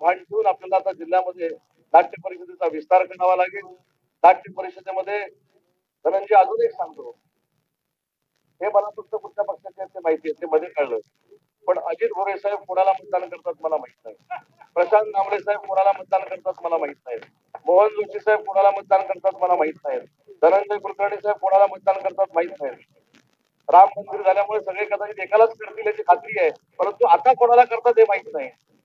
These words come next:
पण तरी देखील मी ज्या पक्षाचा आहे, त्या पक्षाचा कधी भेटो या कोणावरही वापरला नाही आणि म्हणूनच आम्ही एक कुटुंब म्हणून राहतो, एक संघ राहतोय.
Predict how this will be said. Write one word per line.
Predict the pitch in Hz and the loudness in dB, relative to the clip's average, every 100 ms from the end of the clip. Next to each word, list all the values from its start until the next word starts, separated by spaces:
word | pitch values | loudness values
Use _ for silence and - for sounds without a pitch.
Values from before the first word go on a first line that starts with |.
| _ | _
पण | 190 190 277 | -6 -4 0
तरी | 254 | 2
देखील | 466 427 359 339 - - _ _ 262 | 4 2 0 -12 -12 -16 _ _ -6
मी | 285 | 2
ज्या | 247 220 | 4 4
पक्षाचा | 214 - 196 190 160 | 2 -4 -4 -2 -2
आहे, | 143 - _ _ - | -2 -6 _ _ 4
त्या | 202 | 6
पक्षाचा | 208 180 - 202 202 214 214 214 _ _ _ _ _ _ - | 6 -2 0 -2 2 2 2 0 _ _ _ _ _ _ -2
कधी | 185 254 254 | -2 -2 -2
भेटो | 196 - 220 208 - _ _ _ | -4 -4 -6 -6 -14 _ _ _
या | 180 190 | 0 0
कोणावरही | 180 175 185 185 175 | 0 0 0 0 -4
वापरला | 151 165 175 180 | -2 -4 -8 -6
नाही | 220 - _ _ | -6 -8 _ _
आणि | 165 175 | -6 -6
म्हणूनच | 147 175 208 202 | -8 -8 -4 -2
आम्ही | 185 190 | -2 -4
एक | - | -12
कुटुंब | 160 175 180 | -12 -4 -4
म्हणून | 180 180 165 | -4 -4 2
राहतो, | 151 156 202 | 0 0 -4
एक | 208 220 | -2 -4
संघ | 202 185 | -8 0
राहतोय. | 165 160 | 2 2